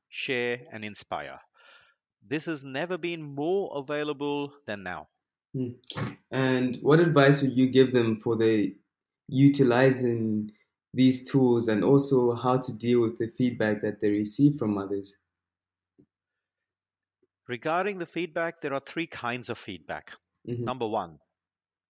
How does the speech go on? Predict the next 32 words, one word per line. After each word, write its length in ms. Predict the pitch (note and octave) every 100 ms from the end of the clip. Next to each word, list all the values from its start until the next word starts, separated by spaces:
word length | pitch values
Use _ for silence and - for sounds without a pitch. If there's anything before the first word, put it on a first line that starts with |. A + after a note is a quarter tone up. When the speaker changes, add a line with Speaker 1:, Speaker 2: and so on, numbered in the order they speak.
| _
Speaker 1:
always 380 | B2+ C#3+ D3 D3
in 80 | C#3+
support 360 | C3 - A2 G#2
of 140 | -
you. 220 | E2+ D2+ _ _ _ _ _ _ _ _ -
Number 260 | B2+ C3
two, 360 | B2 B2 F2 D#2+ _ _ _ _ _ _ -
always 280 | B2+ C#3 -
critical 500 | - F3+ D#3 - F2+
of 120 | -
you. 220 | E2 D2+ _ _ _ _ _ _
Number 240 | A2+ C#3 D3+
three, 400 | - D#3+ F3+ F#3 _ -
a 80 |
mix 300 | C#3 D3+ -
of 100 | D3
both, 380 | A#2 A#2+ G2 - _
support 460 | - - C#3 C3+ -
and 180 | B2+ A#2
critical. 520 | - A2 F#2 D2 B1+ _ _ _ _ _ _ _ _ _ _ -
I 140 | C3
would 220 | F3+ G3
say 380 | - D#3 D#3 D#3 C3+ _ -
make 320 | B2 F#3+ -
use 240 | F3 A3
of 100 | F#3+
the 160 | D3+ C#3
energy 320 | D3 D#3 C#3
from 220 | C#3+ D3
the 80 | A2+
first 480 | - - A#3 - -
group, 280 | G#2+ F#2+